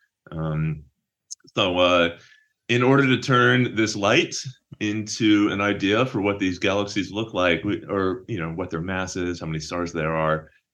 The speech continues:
uh, we, we have to use models for stellar evolution, models for cosmic dust and gas, um, to, to, to measure the properties of these objects. Um, I suspect what we're finding is that galaxies are forming far than we thought.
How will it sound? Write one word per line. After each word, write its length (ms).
uh, 240
we, 160
we 140
have 180
to 100
use 360
models 580
for 180
stellar 440
evolution, 680
models 380
for 100
cosmic 540
dust 400
and 180
gas, 580
um, 360
to, 360
to, 220
to 100
measure 400
the 180
properties 500
of 40
these 180
objects. 640
Um, 300
I 40
suspect 480
what 100
we're 120
finding 380
is 100
that 180
galaxies 440
are 120
forming 340
far 280
than 140
we 120
thought. 500